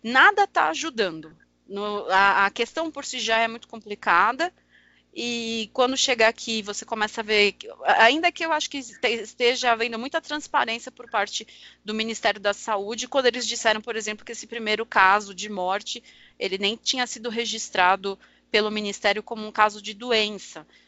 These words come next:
né? Então, quer dizer, a gente perdeu o pé mesmo, não foi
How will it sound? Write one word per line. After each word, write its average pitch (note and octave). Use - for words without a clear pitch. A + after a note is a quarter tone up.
né? F#3
Então, G#3
quer A3+
dizer, G3+
a F3+
gente F#3
perdeu A3+
o D4+
pé B3
mesmo, A#3
não G#3
foi G#3+